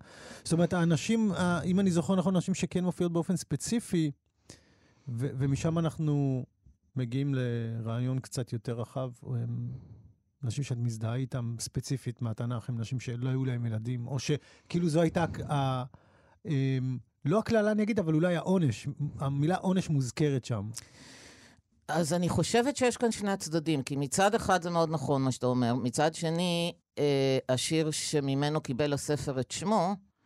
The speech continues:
Speaker 2: נקרא "לאה אפשרויות נוספות", ולאה, לא רק שהיו לה ילדים,
Speaker 1: כן.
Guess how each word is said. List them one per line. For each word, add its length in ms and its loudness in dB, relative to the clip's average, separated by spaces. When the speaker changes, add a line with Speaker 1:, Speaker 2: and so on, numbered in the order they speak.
Speaker 2:
נקרא 280 2
"לאה 380 2
אפשרויות 540 0
נוספות", 640 -2
ולאה, 680 2
לא 240 4
רק 180 2
שהיו 420 4
לה 100 6
ילדים, 600 0
Speaker 1:
כן. 180 -10